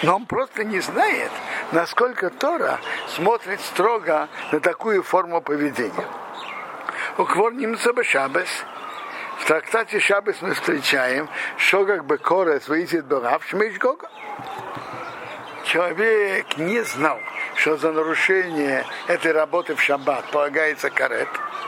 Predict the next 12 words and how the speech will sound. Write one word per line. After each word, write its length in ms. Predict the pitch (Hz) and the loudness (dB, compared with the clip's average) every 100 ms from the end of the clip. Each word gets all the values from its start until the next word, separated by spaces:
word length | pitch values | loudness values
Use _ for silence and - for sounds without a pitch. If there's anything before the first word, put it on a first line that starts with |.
| - - - - - - | -10 -10 -10 -10 -8 -6
но 180 | 160 208 | 0 0
знал, 640 | - 220 359 370 233 220 214 - | 0 2 4 4 4 2 0 -8
что 160 | - 214 | -2 0
есть 320 | 233 262 - | 0 -2 0
рав, 260 | 202 240 131 | 2 0 2
запрет 420 | 175 - 196 185 | 0 2 0 0
Торы. 260 | - 127 - - - - - - - - - - - - - - - | 0 0 -2 -8 -12 -14 -12 -14 -14 -14 -14 -14 -12 -12 -12 -12 -4
Так 100 | - | 2
как 220 | 277 320 | 2 0
это 180 | 269 233 | -6 -2
считается? 720 | - 220 190 - - 165 151 - - - - | -2 0 0 0 0 -2 -2 -4 -12 -12 -4
Сознательно 1000 | - 196 151 202 302 - 359 359 359 349 | 2 2 2 2 2 0 -4 0 2 2